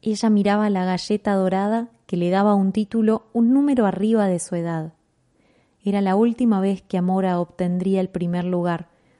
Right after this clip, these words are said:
después de tres años consecutivos. Ese mismo día, más temprano, ella se enamoraría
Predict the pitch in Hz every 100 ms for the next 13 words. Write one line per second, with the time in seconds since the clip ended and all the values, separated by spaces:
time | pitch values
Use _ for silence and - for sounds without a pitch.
0 | _ 185 - 196 185 190 220 214 202 202
1 | 202 190 180 170 170 185 175 185 170 160
2 | - _ _ _ _ _ _ 240 254 226
3 | 220 220 214 220 208 190 - _ _ _
4 | _ 196 185 - 196 190 196 196 185 185
5 | - _ _ _ _ _ 226 247 - 202
6 | 185 180 180 175 202 233 247